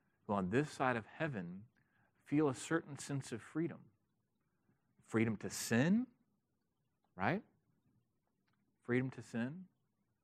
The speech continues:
and freedom to act and choose.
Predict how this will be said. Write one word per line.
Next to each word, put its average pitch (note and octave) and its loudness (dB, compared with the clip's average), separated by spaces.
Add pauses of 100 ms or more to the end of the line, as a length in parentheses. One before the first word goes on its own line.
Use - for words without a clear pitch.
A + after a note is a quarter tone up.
(680)
and F#2 -18
freedom B2 4
to G#2+ -8
act A2 2
and F3 -12
choose. D#3+ -2